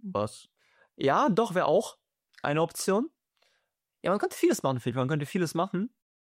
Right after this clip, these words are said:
Speaker 2: Aber ich finde, Rave ist schon ein guter Ansatz auf jeden Fall.
Speaker 1: Rave ist, es passt auch irgendwie voll.
Speaker 2: Ja, halt mal den Fokus auf die Musik von Shrek zu legen, weil man ja herausgefunden hat, dass sie ein richtiger fucking,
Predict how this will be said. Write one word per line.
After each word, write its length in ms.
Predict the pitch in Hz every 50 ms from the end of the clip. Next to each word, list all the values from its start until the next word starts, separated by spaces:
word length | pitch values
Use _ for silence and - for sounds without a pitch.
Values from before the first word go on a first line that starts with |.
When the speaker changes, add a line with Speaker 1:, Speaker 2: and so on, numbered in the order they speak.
| _ _ _ -
Speaker 2:
Aber 120 | 127 139
ich 100 | 135 -
finde, 160 | - 165 147
Rave 220 | 135 147 175 196 -
ist 80 | -
schon 140 | - 175 151
ein 40 | 147
guter 220 | 151 143 160 -
Ansatz 240 | 139 131 120 113 123
auf 100 | 120 113
jeden 220 | 120 117 113 113
Fall. 240 | 117 123 113 113 117 113
Speaker 1:
Rave 320 | 107 113 143 202 202 180
ist, 100 | 139 139
es 140 | 143 135 -
passt 300 | - - 196 208 - -
auch 180 | 131 117 117
irgendwie 220 | - 120 117 107 107
voll. 180 | - - 110
Speaker 2:
Ja, 100 | 117 107
halt 140 | 120 151 165
mal 100 | 160 170
den 140 | 160 160 147
Fokus 320 | - - 185 - 180 160
auf 100 | 156 151
die 120 | 135 143 151
Musik 340 | 147 147 139 139 180 202 -
von 160 | 170 156 135
Shrek 220 | - 147 135 -
zu 80 | - 139
legen, 240 | 127 127 131 127 123
weil 100 | 117 117
man 140 | 117 117
ja 80 | 120 120
herausgefunden 400 | 123 131 127 - 123 117 123 117 120
hat, 140 | 117 117 117
dass 80 | 117
sie 160 | 113 117 117
ein 40 | 117
richtiger 440 | 117 123 123 - - 123 117 113 113
fucking, 560 | 113 - 123 113 - - 113 113 113 113 113